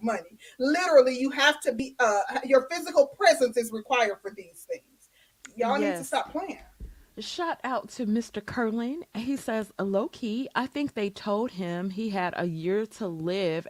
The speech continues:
Speaker 2: after he got sick. And he was
Speaker 1: Mm.
Speaker 2: like, 'F it, do it
Speaker 1: Mm.
Speaker 2: up.'"
Speaker 1: Yeah.
Speaker 2: You mean shoot it up. <laughs>
Speaker 1: <laughs> That's exactly what was said,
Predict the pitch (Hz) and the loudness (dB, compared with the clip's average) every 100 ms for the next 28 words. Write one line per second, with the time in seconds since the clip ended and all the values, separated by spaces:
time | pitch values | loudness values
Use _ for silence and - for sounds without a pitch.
0 | - 175 185 202 180 175 151 - - - | -2 -2 -2 -6 -6 -4 -6 -6 -10 -10
1 | - 240 135 - _ - - - 180 196 | -2 0 -2 -8 _ -20 -12 -4 -2 0
2 | 220 190 170 160 151 - _ - 208 208 | 0 -2 -4 -4 -4 -8 _ 6 6 6
3 | - 151 - 139 170 202 175 120 196 226 | 0 -4 -4 -6 0 0 2 0 -4 -4
4 | 247 214 202 143 165 - _ _ _ 220 | 4 6 6 4 -4 -14 _ _ _ -20
5 | 180 165 220 202 165 139 139 - 226 330 | -4 4 6 6 4 2 0 2 8 10
6 | 185 151 143 - 226 - - - 698 285 | 10 8 6 8 6 4 6 12 12 12
7 | 762 - 640 - - 508 359 415 - 285 | 6 8 6 6 2 -2 -2 -4 -6 -8
8 | 240 277 - 220 233 220 208 220 311 311 | -4 -6 -6 -14 -14 -16 -10 -6 -6 -6
9 | 214 202 180 196 - 220 214 | -10 -4 -4 -6 -10 -8 -6